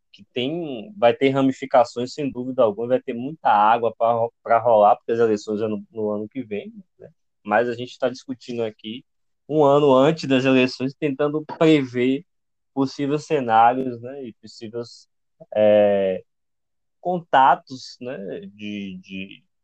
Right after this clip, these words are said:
contatos não, mas acordos entre partidos, entre candidatos, enfim, nós estamos criando, tentando prever aqui, profetizando como é que vai ser,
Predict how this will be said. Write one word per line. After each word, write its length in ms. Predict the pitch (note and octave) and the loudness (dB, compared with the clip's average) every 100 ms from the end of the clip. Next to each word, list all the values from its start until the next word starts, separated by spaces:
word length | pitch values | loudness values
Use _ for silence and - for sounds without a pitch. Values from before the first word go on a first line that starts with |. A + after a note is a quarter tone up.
| _ | _
contatos 460 | C#3+ C#3 E3+ F3+ D#3+ | -6 2 2 2 -2
não, 160 | C#3 | 0
mas 320 | C#3 C#3+ - - | 2 0 -2 -2
acordos 1000 | F3 - - C#3 E3 F3 D#3 C#3 C3+ B2 | -2 -2 0 4 6 4 2 0 0 0
entre 260 | B2+ C3 | -4 -6
partidos, 1120 | - B2 A#2+ - B2+ C#3+ D#3 C#3 A#2 A#2 G#2+ G#2+ | 0 2 2 -6 -6 -4 -2 -4 -6 -8 -6 -6
entre 480 | A2+ A2+ - A2+ G#2+ - | -6 -6 -8 -8 -8 -8
candidatos, 920 | A2+ A#2+ G2 F#2+ A2+ B2 A2 - B2 | -8 -6 2 4 6 6 4 0 -10
enfim, 260 | C#3 A#2+ G#2 | -10 -10 -8
nós 180 | A2+ | -8
estamos 440 | - C3+ C#3+ - - _ - | -6 -6 -8 -14 -20 _ -6
criando, 420 | C3+ B2+ C3 B2 | -2 0 0 -2
tentando 420 | C#3+ C3+ C#3 C#3+ - | -2 0 0 -2 0
prever 640 | D3+ C3+ A2 A#2+ B2 A2 | 2 2 2 2 4 4
aqui, 300 | - A2 A2+ - | 0 -10 -12 -8
profetizando 680 | A#2 B2 B2 A#2 G#2+ A2+ | -8 -8 -10 -10 -8 -8
como 120 | B2 B2+ | -10 -12
é 60 | |
que 100 | - | -10
vai 160 | A#2+ A#2 | -8 -8
ser, 380 | - A2 G#2 | -8 -10 -10